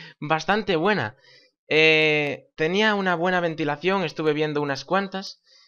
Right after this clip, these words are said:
Y bueno, la que encontré, os la dejaré aquí en la descripción del vídeo por si queréis echar un vistazo.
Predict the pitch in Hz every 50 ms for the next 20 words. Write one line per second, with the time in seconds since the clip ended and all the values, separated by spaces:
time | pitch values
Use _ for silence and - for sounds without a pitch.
0 | _ _ _ - 165 185 220 208 190 170 156 151 160 160 165 160 156 160 160 160
1 | 160 156 - 190 202 226 233 226 - - 165 160 160 156 160 156 170 160 175 190
2 | 190 185 175 170 - 180 180 170 170 165 160 - 156 156 156 170 160 156 151 147
3 | 151 175 185 202 190 - - 147 143 143 143 143 - 147 139 - 143 151 156 151
4 | 156 143 - 160 147 143 139 135 131 - 170 180 180 - 208 233 -